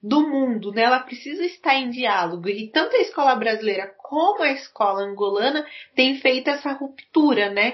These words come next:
Quando a criança chega na escola, há uma estigmatização dos falares, né? E essa estigmatização, ela também está ligada a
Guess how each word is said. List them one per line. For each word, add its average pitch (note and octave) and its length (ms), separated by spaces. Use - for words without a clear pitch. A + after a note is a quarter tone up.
Quando G#3 180
a G#3 60
criança A3 440
chega D4 380
na D#4+ 120
escola, B3 760
há A3+ 220
uma D#4+ 240
estigmatização A#3 1120
dos C4+ 280
falares, F3+ 800
né? F#3 180
E G3+ 80
essa F3+ 240
estigmatização, A3+ 1040
ela C#4+ 340
também D4+ 540
está E4+ 260
ligada C4 600
a D4+ 120